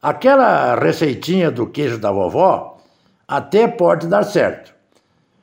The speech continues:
mas para produtos especiais, nobres, diferenciados, vamos trazer algum especialista de fora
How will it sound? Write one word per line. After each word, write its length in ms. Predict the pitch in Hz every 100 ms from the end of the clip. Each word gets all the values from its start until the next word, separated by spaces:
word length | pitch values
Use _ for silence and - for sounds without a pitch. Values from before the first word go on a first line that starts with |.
| _ _
mas 300 | 151 175 -
para 320 | - 220 208
produtos 580 | 196 185 170 165 120 110
especiais, 1000 | 135 - 143 - 143 151 131 90 - - 95
nobres, 680 | 104 151 170 127 80 87
diferenciados, 1080 | 104 104 127 120 98 - 156 175 98 73 - _ _ _ _ _ -
vamos 380 | 165 220 247 202
trazer 480 | 233 175 131 135 135
algum 420 | 135 120 202 190
especialista 920 | - - 139 131 135 110 101 101 104
de 140 | 113 127
fora 580 | - 151 - 92 -